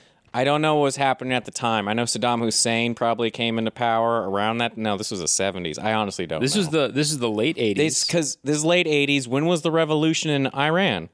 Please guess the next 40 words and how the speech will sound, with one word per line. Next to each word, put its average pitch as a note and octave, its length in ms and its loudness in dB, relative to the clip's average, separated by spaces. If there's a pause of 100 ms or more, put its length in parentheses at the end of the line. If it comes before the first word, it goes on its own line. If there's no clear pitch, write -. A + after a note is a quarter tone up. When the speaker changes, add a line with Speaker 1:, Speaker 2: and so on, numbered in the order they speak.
(360)
Speaker 2:
I A2 560 2
d-, G2+ 100 -8 (240)
d-, - 60 -16 (120)
fucking, - 1120 -18
I G#2 100 -2
don't F2+ 160 -4
even D#2 180 -8
Speaker 1:
I'm C3 140 2
Speaker 2:
know. A#2 80 -2
Speaker 1:
so A2 160 2
sorry. F#2 340 0
This C3 240 0
is A#2+ 120 -2
making G#2+ 260 -2
me G2+ 120 -2
sound F#2+ 420 0
so F#2 480 2
Speaker 2:
It's C3+ 220 -2
fine. A#2 220 0
Speaker 1:
insensitive A#2 800 2
and A2+ 140 0
like G#2 160 0
I, G2+ 100 2
I F#2+ 40 -2
don't G2+ 420 0
seek - 220 -2
out G#2 200 0
knowledge. G#2 540 0
I G#2 160 -4
just, A2 220 -2
it's - 180 -4
so G#2 540 0 (680)
much. A2 580 -2
Speaker 2:
Yeah. G#2+ 240 0 (220)
Speaker 1:
<laughs> - 220 -2
Speaker 2:
I'll C#3 120 4
just E3+ 160 -2
tell D#3+ 100 2
you C#3+ 80 2
this. A2 160 -2